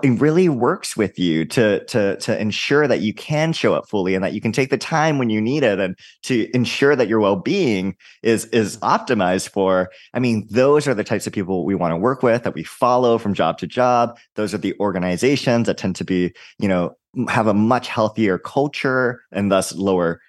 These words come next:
turnover, more people wanna work there. So it's, it, there's all of these other business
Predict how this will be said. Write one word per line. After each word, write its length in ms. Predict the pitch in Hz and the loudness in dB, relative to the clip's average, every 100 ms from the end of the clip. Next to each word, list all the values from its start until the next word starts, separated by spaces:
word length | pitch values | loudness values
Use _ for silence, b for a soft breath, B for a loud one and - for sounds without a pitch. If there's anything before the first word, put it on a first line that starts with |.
| - | -12
turnover, 800 | - 175 165 135 143 143 139 131 B - | -2 2 2 2 2 4 2 -2 B -8
more 140 | 92 | -6
people 220 | 90 85 85 | -6 -4 -2
wanna 220 | 82 87 | -2 -2
work 360 | 110 180 165 | 2 2 2
there. 280 | - 151 151 | 2 2 2
So 240 | 143 165 151 | 2 2 2
it's, 320 | 175 175 - | 0 -4 -4
it, 280 | 156 160 139 | -2 -2 -2
there's 180 | 156 139 - | -2 -2 -6
all 240 | 139 147 151 | -4 0 0
of 100 | 127 | 0
these 160 | 113 | 0
other 180 | 104 98 | 0 -2
business 500 | 85 175 208 147 - | -2 -4 -2 -6 -8